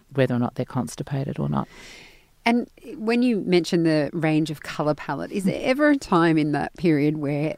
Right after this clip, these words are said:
Speaker 2: a baby's poo will be green again, or is it just at that start?
Speaker 1: It, um, well, if your baby is breastfed, there can sometimes be sort of a brownie to green colour, colour range within that. And, and when you, if you start to introduce formula,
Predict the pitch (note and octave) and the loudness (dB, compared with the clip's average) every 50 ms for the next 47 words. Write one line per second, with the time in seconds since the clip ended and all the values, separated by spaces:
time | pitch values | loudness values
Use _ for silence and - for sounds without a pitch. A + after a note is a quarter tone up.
0 | - - E3+ D3+ E3+ D#3 D3 D3+ D#3+ - - - E3 D3+ D3 D3 D#3 D3+ D3 C#3 | -6 -8 -4 -2 -2 -2 0 -2 -4 -4 -4 -2 0 0 2 2 0 -2 -2 -4
1 | C#3 C3 - - C#3 C3 D3 E3 F#3 G3+ G3 F#3+ A3+ B3 C#4 D4 C4+ B3+ A3+ A3 | -8 -8 -8 -8 -4 0 2 2 2 2 2 2 2 2 4 4 4 4 4 2
2 | - - _ - - F3+ F#3 F3 - - - - - - - E3 - - - - | 0 0 _ 0 0 0 0 0 -2 -6 -6 -2 -4 -4 -4 -4 -10 -10 -4 -2
3 | D3+ C#3 E2 E2+ - - - - G#3+ G#3+ _ _ _ _ - - - - - - | 0 0 0 -4 -6 -8 -12 -14 -18 -20 _ _ _ _ -20 -20 -20 -20 -20 -20
4 | - - - - _ _ _ _ _ - _ _ - G#3 G#3+ G#3+ G#3 - - - | -20 -20 -20 -20 _ _ _ _ _ -20 _ _ 6 8 10 10 10 8 6 2
5 | F3 F3 F3+ F3 E3+ F3+ F3+ B2 A#2 - - - F3+ D3+ - F#3 D#3 D3+ F#3+ G3 | 4 4 6 6 8 8 8 8 6 2 2 2 2 6 6 6 8 8 8 8
6 | G#3 A3+ A3 G3+ F3+ D#3+ - - _ _ _ - E3 E3+ F#3+ G3 F#3+ - - A3+ | 8 10 8 8 8 6 2 -4 _ _ _ -4 0 2 2 2 2 4 6 6
7 | A3 G3 G3+ F#3 - - - - F3+ F3+ F#3 G3 - - A3+ A#3 A3+ C4+ C4 C4 | 6 6 6 2 2 -2 0 2 4 4 4 4 4 4 4 4 6 6 6 6
8 | C#4 C#4+ B3+ - - A#3+ A3 - - G#3+ G3+ - F#3 D3+ - D#3+ D#3+ E3 E3 F3 | 6 4 4 4 4 4 4 4 2 2 2 2 0 2 4 4 4 4 2 0
9 | E3 - F#3+ E3 - D#3+ D#3+ D#3+ E3 E3 - E3+ D#3+ D#3+ D#3 - - - D3+ D3+ | 0 -2 -2 -2 0 0 2 2 0 0 0 0 0 0 0 -2 -4 -4 -2 0
10 | D#3+ D#3+ E3 E3+ E3 F3 F#3+ A3+ B3+ C#4+ B3 - A3 G3+ F3+ F#3+ G3+ G#3 A3+ C#4 | 0 0 2 2 2 4 4 4 4 2 2 2 0 2 2 2 4 4 4 2
11 | F4 F4+ - - - - - - - - - G#3+ A3+ - A3 G#3 G#3+ A3 A3+ A3+ | 2 0 -4 -6 -12 -18 -16 -16 -2 2 4 4 4 6 6 6 8 8 6 6
12 | A3+ - F#3+ - - - G3 F#3+ - - - F#3+ F3 F3 F3 - - - - E3+ | 4 4 0 0 2 0 0 0 0 0 2 4 6 6 4 2 -2 0 0 2
13 | E3 E3 D#3+ D#3+ - - D#3 - E3 D#3+ D3+ - - E3+ D#3 D#3 D#3 D3+ D3+ D3+ | 2 2 0 0 -2 -4 -2 0 0 0 -2 0 0 2 2 2 2 2 2 2
14 | D3 D3 D3 C#3+ - | 2 2 0 -2 -2